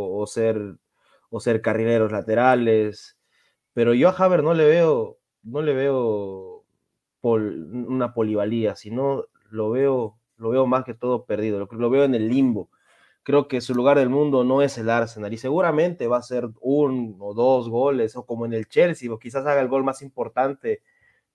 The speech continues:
en muchos años del club, pero, pero en, en la cotidianidad del campeonato, en el, en, en, en el domingo a domingo que tiene el Arsenal, <clears throat> es un jugador que, que no termina de, de, de cerrar. Y es, y es, y este tipo de jugadores, o este tipo de,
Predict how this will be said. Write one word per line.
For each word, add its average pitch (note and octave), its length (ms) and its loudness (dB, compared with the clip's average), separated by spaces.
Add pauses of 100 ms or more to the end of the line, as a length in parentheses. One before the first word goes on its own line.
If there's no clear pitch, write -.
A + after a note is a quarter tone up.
(120)
en A#2+ 160 -4
muchos C#3 340 0
años C3+ 280 0
del A2+ 180 -2
club, D3 260 0
pero, A2 420 0 (180)
pero A#2+ 220 0
en, A2+ 120 -4
en B2 160 -2
la A#2 160 -2
cotidianidad B2+ 800 0
del A#2+ 160 -6
campeonato, A#2 680 -4
en A2+ 120 -6
el, A2 100 -6
en, A#2+ 180 -6
en, A2+ 300 -8
en A#2+ 160 -10
el A#2 100 -8
domingo C#3+ 400 2
a C3 60 6
domingo B2+ 520 0
que G#2+ 120 -12
tiene A#2+ 240 -10
el A#2 80 -4
Arsenal, A#2+ 480 -4 (840)
<clears throat> G#3+ 280 6
es D3+ 120 2
un D3 120 0
jugador C3 420 4
que, A#2 300 0 (120)
que C3 80 -2
no C#3 140 4
termina B2+ 380 2
de, G#2+ 160 0
de, G#2 120 -4
de G#2 220 -8
cerrar. A2+ 480 0
Y B2+ 140 2
es, E3 140 4
y D3 180 0
es, F3 200 0
y D#3 140 -2
este F#3 200 -6
tipo F3+ 300 -4
de C3+ 80 2
jugadores, C#3 640 0
o C#3+ 80 -2
este C#3+ 160 -6
tipo C#3+ 300 -6
de, G#2+ 220 -2